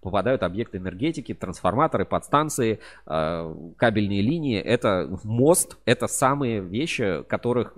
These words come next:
ну, на которых строится твоя независимость. Если вот, ну, не дай бог, что-то произойдёт,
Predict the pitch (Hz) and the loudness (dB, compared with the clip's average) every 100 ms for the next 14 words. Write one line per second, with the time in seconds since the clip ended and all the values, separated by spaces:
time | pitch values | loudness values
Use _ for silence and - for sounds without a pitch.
0 | - 107 104 95 110 139 123 - - 117 | -18 -8 -4 -4 -2 -2 -2 -2 4 4
1 | 131 110 110 101 98 104 92 - 82 - | 4 2 0 0 2 0 0 -6 -10 -4
2 | 127 107 98 - 104 90 95 104 95 - | -4 -4 -6 -4 -6 -2 -2 -2 -4 -8
3 | - - 92 95 104 107 180 | -14 -8 -6 -2 0 2 2